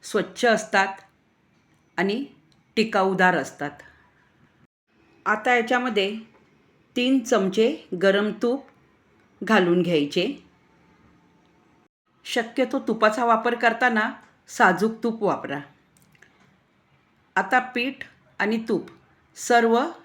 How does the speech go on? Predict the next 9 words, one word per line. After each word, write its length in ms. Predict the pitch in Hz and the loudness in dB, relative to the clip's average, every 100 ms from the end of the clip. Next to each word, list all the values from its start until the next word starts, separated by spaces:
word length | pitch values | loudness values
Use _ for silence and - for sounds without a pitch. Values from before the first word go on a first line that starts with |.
| _ _ _ _ - | _ _ _ _ -4
एकत्रित 560 | 190 196 226 226 220 226 | -4 -2 -4 0 -2 -2
करून 300 | 214 180 196 | -2 0 -2
घ्यायचे. 440 | 196 127 113 151 131 _ _ _ _ _ _ _ _ _ _ _ _ - | -2 -4 -6 -10 -12 _ _ _ _ _ _ _ _ _ _ _ _ -16
सर्व 420 | - 240 226 247 247 | -2 2 4 4 2
तूप 200 | 233 262 | -4 -2
पिठाला 380 | 220 - 202 208 | -6 -2 0 0
चांगले 440 | 214 190 185 226 | 2 2 2 0
लागले 300 | 254 180 170 | 2 2 0
पाहिजे, 520 | 175 185 170 220 190 | 0 0 2 0 -2